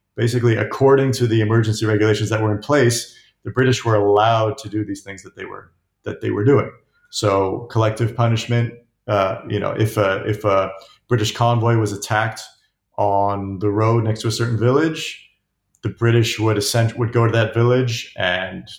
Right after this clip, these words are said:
tell the Mukhtar, the, the, the headman of that village, "Okay, produce whoever did this,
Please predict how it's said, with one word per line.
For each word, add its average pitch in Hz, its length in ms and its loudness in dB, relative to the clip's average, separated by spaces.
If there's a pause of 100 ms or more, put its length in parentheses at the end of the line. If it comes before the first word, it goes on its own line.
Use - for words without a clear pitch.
(340)
tell 104 260 0
the 101 100 -4
Mukhtar, 127 580 2
the, 92 280 -6
the, 90 300 -8
the 92 60 -10
headman 107 380 -2
of 101 80 -2
that 98 160 0
village, 113 260 0
"Okay, 98 320 -4 (640)
produce 127 380 4
whoever 113 260 2
did 107 180 -2
this, 147 320 0